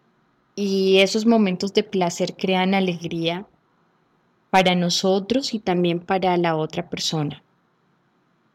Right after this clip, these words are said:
Y existen muchas maneras de crear alegría, no necesariamente necesitas dinero para hacerlo. Básicamente, la mayor alegría es poder estar en tiempo presente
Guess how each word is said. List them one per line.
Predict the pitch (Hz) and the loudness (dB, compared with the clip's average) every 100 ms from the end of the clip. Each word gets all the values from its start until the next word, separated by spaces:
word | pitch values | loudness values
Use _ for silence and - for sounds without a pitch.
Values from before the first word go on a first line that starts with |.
| _ _ _ _ - | _ _ _ _ 2
Y | 214 | 4
existen | 208 220 208 233 240 | 4 -2 2 6 6
muchas | 262 302 294 | 6 4 2
maneras | 294 240 202 208 208 | 4 4 2 0 -2
de | 214 | -4
crear | 202 185 170 180 | -2 0 2 2
alegría, | 185 175 165 170 160 | 0 -2 -4 -4 -4
no | 160 165 165 | -4 -2 -2
necesariamente | 190 208 - 185 175 175 185 190 185 190 202 - _ _ _ - | -4 -6 -6 -4 -2 -2 -2 -2 -4 -4 -4 -10 _ _ _ -4
necesitas | 202 190 180 175 175 175 | -4 -2 -6 -6 -6 -4
dinero | 175 180 165 165 160 | -2 -2 0 -2 -4
para | 175 160 | -6 -6
hacerlo. | 156 160 147 156 165 - _ _ _ _ _ _ _ _ _ _ _ - | -6 -6 -6 -8 -16 -20 _ _ _ _ _ _ _ _ _ _ _ 0
Básicamente, | 175 185 226 214 233 214 190 185 175 - 208 - | 4 4 2 0 4 4 2 -2 -2 0 0 2
la | 202 185 | 0 2
mayor | 180 175 175 | 0 0 2
alegría | 190 202 185 175 175 185 | 2 0 -2 -2 0 0
es | - | -4
poder | - 196 190 190 | -4 -2 0 -2
estar | - 190 185 | -4 -2 0
en | 185 | -2
tiempo | 180 185 180 185 | -2 -4 -4 -6
presente | - 170 - 160 160 156 - 214 | -6 -8 -4 -2 -2 -4 -6 -6